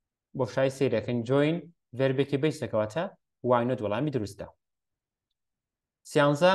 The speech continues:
کە تۆزێک ورد بوو. ئەم، Zara's story was wonderful. چیرۆکەکەی زارا سەرنجڕاکێش بوو، ئەمە چاککێشنە، ئە، کلکە پرسیارە. زۆرە لە خوێندکارەکان دەڵێن: «مامۆستا، ئەمە ئزن ئەتە.» ئە،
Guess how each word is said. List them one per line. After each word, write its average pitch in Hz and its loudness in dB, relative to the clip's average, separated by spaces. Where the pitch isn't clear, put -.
کە 143 0
تۆزێک 135 -2
ورد 139 2
بوو. 190 -4
ئەم، 110 2
Zara's 185 4
story 175 2
was 139 0
wonderful. 117 -2
چیرۆکەکەی 160 2
زارا 165 4
سەرنجڕاکێش 139 2
بوو، 175 -4
ئەمە 147 -2
چاککێشنە، 131 -4
ئە، 113 -6
کلکە 127 -2
پرسیارە. 117 -2
زۆرە 165 4
لە 160 0
خوێندکارەکان 156 0
دەڵێن: 160 0
«مامۆستا، 160 -4
ئەمە 151 -2
ئزن 135 -2
ئەتە.» 95 -8
ئە، 113 0